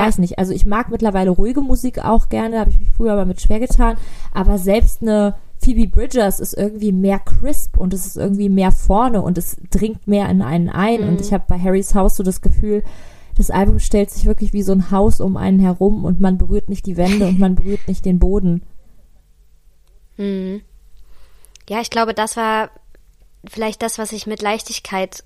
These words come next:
Speaker 2: gemeint hab. Also es
Speaker 1: Ja.
Speaker 2: hat jetzt auch nicht meine Welt verändert, so wie ein Noah Cyrus Album oder so, aber
Speaker 1: Ja.
Speaker 2: es kam irgendwie, zu diesem Zeitpunkt im Jahr war das so wie, „Oh yes, es ist gut, dass du da bist, ich hab jetzt eine gute Zeit mit dir.“ Und dann hatte ich echt auch einige
Speaker 1: Ja.
Speaker 2: Monate eine gute Zeit mit dem Album.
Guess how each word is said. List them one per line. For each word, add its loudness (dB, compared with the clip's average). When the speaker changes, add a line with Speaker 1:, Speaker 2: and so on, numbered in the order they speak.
Speaker 2:
gemeint -10
hab. -12
Also -10
es -14
Speaker 1:
Ja. -12
Speaker 2:
hat -8
jetzt -12
auch -10
nicht -10
meine -6
Welt -2
verändert, -4
so -10
wie -10
ein -10
Noah -10
Cyrus -14
Album -14
oder -12
so, -12
aber -2
Speaker 1:
Ja. -6
Speaker 2:
es -12
kam -4
irgendwie, -8
zu -8
diesem -8
Zeitpunkt -10
im -10
Jahr -4
war -4
das -8
so -10
wie, -10
„Oh -6
yes, -4
es -12
ist -12
gut, -8
dass -8
du -6
da -2
bist, -8
ich -14
hab -10
jetzt -12
eine -10
gute -12
Zeit -8
mit -12
dir.“ -6
Und -12
dann -10
hatte -14
ich -14
echt -12
auch -8
einige -4
Speaker 1:
Ja. 0
Speaker 2:
Monate -4
eine -10
gute -14
Zeit -8
mit -6
dem -6
Album. -8